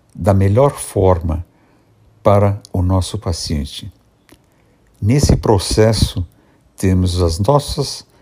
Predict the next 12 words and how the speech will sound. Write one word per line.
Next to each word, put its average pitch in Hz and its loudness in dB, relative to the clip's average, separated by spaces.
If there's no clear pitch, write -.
enfrentamos 92 -2
as 80 -4
nossas 127 0
dificuldades, 95 -2
as 90 -2
dificuldades 101 2
inerentes 92 0
aos 92 -4
sistemas 113 2
de 90 0
saúde, 98 0
as 92 0